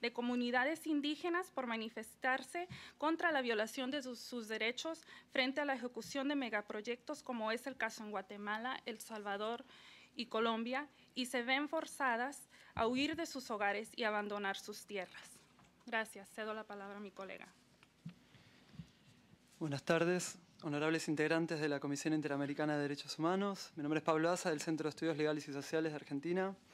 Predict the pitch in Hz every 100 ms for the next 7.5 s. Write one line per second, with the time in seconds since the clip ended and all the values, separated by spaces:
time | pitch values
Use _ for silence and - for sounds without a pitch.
0 | - - - - - - - - _ -
1 | 160 156 170 190 226 220 190 180 208 220
2 | 208 185 170 185 190 165 156 - 180 160
3 | 151 156 - 180 180 165 160 - - 160
4 | 156 156 147 175 180 170 170 175 151 139
5 | - 175 170 143 139 - - - - -
6 | - - 156 165 165 175 190 196 185 160
7 | 156 147 147 160 147